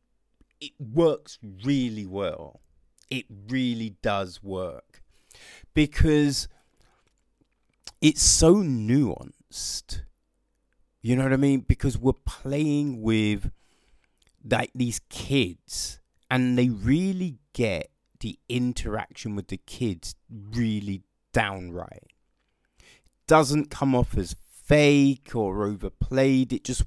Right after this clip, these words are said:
works, you know, because they're stupid little interactions. They're, like, silly things that happen. And that is one of the big keys of this film. It's all about the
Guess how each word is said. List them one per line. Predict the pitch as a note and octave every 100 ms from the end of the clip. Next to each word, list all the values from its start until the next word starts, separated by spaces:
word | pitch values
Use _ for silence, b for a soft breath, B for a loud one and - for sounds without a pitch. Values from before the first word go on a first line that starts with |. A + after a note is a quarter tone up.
| F#2+
works, | G2 A#2 A#2+ D2 - _ - - - B B B
you | A2+ A2+
know, | A2
because | G#2 A#2+
they're | A2
stupid | A2+ - - - D3+ C3+ B2+
little | A2+ E2+ G#2+
interactions. | A2+ G#2+ - G#2 A2+ - - - D#2 D2 B1+
They're, | G#2 G2
like, | F#2+ F#2 - _ B B B B B B
silly | - - F3+ D3+
things | - C3+ B2 -
that | - -
happen. | A2 G#2+ - - D2 - _ _ b b b b b b
And | B2 A#2+ C3+
that | D#3+ -
is | C3 B2 G#2 -
one | A#2+ A#2+
of | A2+
the | G#2
big | - B2 G2+
keys | - - B2 G#2
of | G#2 -
this | F2+ - - -
film. | C3+ B2+ G2+ F2+ -
It's | F#2 - - -
all | B2 C#3 C#3+
about | - A#2+ -
the | G2+